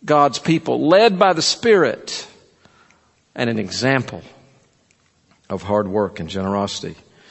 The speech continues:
When God builds his church, what kind of people does he use? He uses people who are abandoned to do his will.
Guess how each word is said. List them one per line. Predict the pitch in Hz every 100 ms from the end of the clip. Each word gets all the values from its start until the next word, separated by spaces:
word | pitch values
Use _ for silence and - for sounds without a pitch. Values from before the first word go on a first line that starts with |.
| - - - _
When | - 120
God | 135 156 139
builds | 160 165 131
his | 147
church, | - 170 165 160
what | - 147
kind | 165
of | -
people | 180 185 180
does | 175
he | 165
use? | 170 175 180 170
He | 156 165
uses | 156 147 165 151 151 147
people | - 170 165 - 151
who | 117 147 147 143 135
are | 123 131 127 -
abandoned | 131 - 98 123 120 120 113
to | 117
do | 104 101 104
his | 87 90 87 - -
will. | - 73 69 76